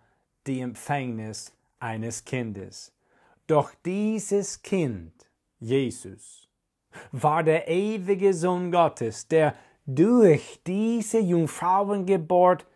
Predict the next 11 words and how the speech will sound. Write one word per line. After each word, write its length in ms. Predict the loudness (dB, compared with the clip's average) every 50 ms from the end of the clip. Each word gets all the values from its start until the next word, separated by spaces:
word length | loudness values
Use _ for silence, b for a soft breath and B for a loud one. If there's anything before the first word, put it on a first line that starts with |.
| _ _ _
Fleisch, 720 | _ -8 -4 -2 -2 -2 -2 -4 -6 -10 -16 -20 -20 -20 _ _ _ _ _ _ _ _ _ _ _ _ _ -2
also 360 | -2 -2 0 0 -2 -2 -2 -2
Mensch, 500 | -4 -4 -4 -4 -4 -6 -10 -14 -18 _ _ _ _ _ _ -14
geworden 600 | -4 -2 0 2 4 4 4 4 2 -2 -6 -12
ist. 440 | -14 -14 -16 -16 -18 -20 -20 -20 _ _ _ _ _ _ _ _ _ B B B B B B B
Lukas 320 | -2 2 4 4 2 2 2
eins, 340 | 2 2 2 2 0 0
Vers 180 | 0 0 -2 0
fünfunddreißig 880 | -2 -4 -4 -4 -4 -6 -4 -2 0 0 0 0 0 -2 -4 -6 -6 b b b b b b b b b b
sagt 380 | -4 0 2 2 2 2 2 0
uns, 240 | 0 0 0 -2